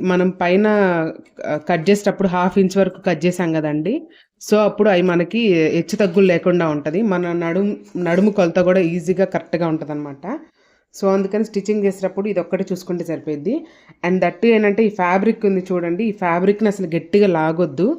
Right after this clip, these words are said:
వన్స్ ఒకవేళ లాగారనుకోండి ఫ్యాబ్రిక్ కూడా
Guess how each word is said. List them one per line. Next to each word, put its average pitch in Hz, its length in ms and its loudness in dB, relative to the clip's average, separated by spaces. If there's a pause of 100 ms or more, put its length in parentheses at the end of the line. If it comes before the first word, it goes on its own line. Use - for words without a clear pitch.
(380)
వన్స్ 196 280 2
ఒకవేళ 202 280 2
లాగారనుకోండి 175 800 2
ఫ్యాబ్రిక్ 180 460 -2
కూడా 190 240 4